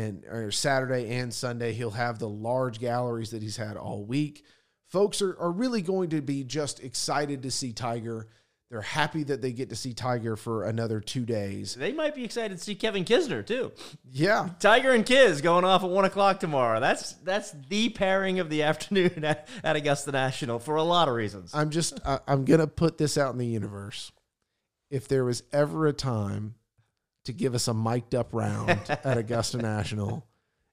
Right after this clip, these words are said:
Speaker 1: it is tomorrow at one o'clock. Fred Ridley,
Speaker 2: <laughs>
Speaker 1: if you're listening to this, please make it happen.
Speaker 2: I'd say have him go play Palmetto.
Speaker 1: It, it would be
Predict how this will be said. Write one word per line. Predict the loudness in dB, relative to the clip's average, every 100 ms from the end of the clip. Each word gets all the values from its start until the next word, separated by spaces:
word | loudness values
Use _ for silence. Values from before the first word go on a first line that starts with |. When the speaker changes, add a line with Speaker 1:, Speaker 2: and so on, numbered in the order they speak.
| _
Speaker 1:
it | -6
is | -6 -4
tomorrow | -4 0 0 2
at | 0
one | -2 -2
o'clock. | -4 -6 -10 -12 -16 _ _ _ _ _ _ _ _ _
Fred | 4 4
Ridley, | 4 0 0 -4 -8 _ _ _ _ -18
Speaker 2:
<laughs> | -16 -12 -12 -10 -8
Speaker 1:
if | 0 2 4
you're | 6
listening | 6 6 4 -2
to | -2
this, | -4 -4 -6 -12 -16 _ _ _ _ _ _ _ _ _ _ _ _ _
please | -4 0 0
make | -2 -6
it | -6
happen. | -4
Speaker 2:
I'd | -4
say | -4 -2
have | -4
him | -4
go | -4 -4
play | -4 -6
Palmetto. | -6 -4 -4 -6 -12 _ _ _ _ _ _ 0
Speaker 1:
It, | 0 0 6
it | 8 8
would | 4 0
be | 0 0 0 -4 -8